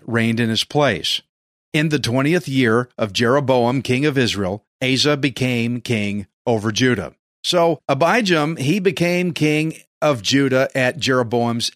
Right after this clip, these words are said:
eighteenth year, and it says here that Asa became king in the twentieth year. You do the math, this means that Abijam reigned for only two years. He only reigned for two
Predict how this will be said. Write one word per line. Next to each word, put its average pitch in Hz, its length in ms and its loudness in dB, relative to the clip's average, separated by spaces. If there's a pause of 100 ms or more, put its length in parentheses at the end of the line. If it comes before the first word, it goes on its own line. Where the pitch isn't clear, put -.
eighteenth 139 640 -2
year, 107 480 -4
and 127 120 -2
it 131 120 -6
says 135 300 0
here 151 200 2
that 127 240 -2
Asa 143 400 2
became 117 480 -4
king 120 540 -4
in 123 220 -2
the 135 100 0
twentieth 180 680 -2
year. 113 360 -4 (440)
You 98 80 -6
do 107 160 -2
the 131 120 2
math, 160 420 2 (420)
this 131 220 0
means 131 300 -2
that 139 140 0
Abijam 131 680 0
reigned 123 420 0
for - 300 -2
only 127 680 0
two 127 580 2
years. 208 680 2 (240)
He 175 140 2
only 202 200 4
reigned 202 360 2
for 151 120 -2
two 208 500 4